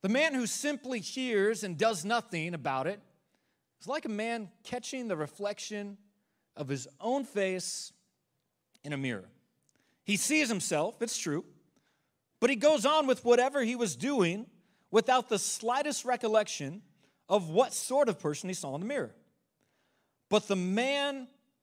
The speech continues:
who looks into the perfect mirror of God's law, the law of liberty, and makes a habit of it, is not the man who sees and forgets. No, this guy, he puts that law into practice,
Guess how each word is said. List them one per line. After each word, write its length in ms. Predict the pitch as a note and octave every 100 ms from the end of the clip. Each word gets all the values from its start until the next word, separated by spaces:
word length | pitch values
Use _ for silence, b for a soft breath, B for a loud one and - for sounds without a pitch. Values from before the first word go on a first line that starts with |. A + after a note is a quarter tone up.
| _
who 120 | -
looks 640 | G#3 G3 A3 G#3+ - - - _ _ _ -
into 200 | D#3 F3
the 120 | C#3+
perfect 600 | - - B3+ - F3+ -
mirror 280 | B2 A2+ A2
of 100 | G2+
God's 320 | A2+ G2+ -
law, 300 | A#2 - _ _ _ _ _ _ _
the 120 | C#3+
law 600 | C#3 D3 G3 A3 A3 G#3+ -
of 300 | D3 A#2+ C#3
liberty, 480 | G3 D#3 A2+ G2 - _ _ _ _ _ _ _ _ _ -
and 160 | B2
makes 240 | C#3+ F3 -
a 60 |
habit 280 | C#3 D3 F3+
of 140 | G3 A3
it, 120 | - _ _ _ _ _ _ _ -
is 120 | E3
not 180 | C4 A#3
the 80 | D#3+
man 220 | D3+ C3+
who 100 | B2+
sees 400 | - - C3+ A#2+
and 100 | A2
forgets. 540 | A#2 A2 C3 - -
No, 240 | C#3 C3 A#2+ b b b b -
this 200 | G3 -
guy, 360 | D3 C3 B2 - _ _
he 160 | - A3
puts 340 | - G3+ -
that 200 | - D#3
law 320 | C#3 D3 C#3+ C3
into 200 | C#3+ C3
practice, 1000 | A#2+ - F#3+ F#3 B2+ A2 G#2+ - - -